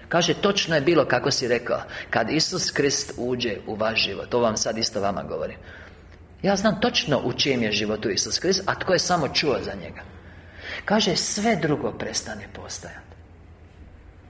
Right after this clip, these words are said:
Nemaš ti to sakrit. To ti izlazi na oči, na uši, na nos. Kaže, kad dođe Duh Sveti, Duh Božji, kad se Krist nastane u tvom srcu, on će proslavljat mene.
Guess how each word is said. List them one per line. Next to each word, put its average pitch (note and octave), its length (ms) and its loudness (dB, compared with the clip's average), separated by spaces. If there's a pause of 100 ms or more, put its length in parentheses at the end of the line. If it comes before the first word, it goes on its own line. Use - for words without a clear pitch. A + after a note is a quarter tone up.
(2000)
Nemaš A#3 260 2
ti F3 120 2
to C#3 100 2
sakrit. - 440 -4 (400)
To A3 100 -2
ti D#3+ 140 -4
izlazi D#3+ 360 0
na B2+ 180 2
oči, B2+ 320 -2
na G#2+ 160 -4
uši, F#2+ 340 0
na G#2 100 -4
nos. B2+ 380 -2
Kaže, D#3 280 0
kad A#2+ 200 0
dođe D3 260 2
Duh C#3+ 200 0
Sveti, C3+ 500 -2
Duh C#3 200 0
Božji, A#2+ 360 -4 (480)
kad - 140 -4
se A#2 100 -2
Krist - 340 0
nastane C#3 420 0
u - 80 -6
tvom C#3 180 -2
srcu, - 380 -2 (280)
on D#3 200 -2
će B2+ 120 -2 (100)
proslavljat C3 580 -2 (120)
mene. A2 320 -4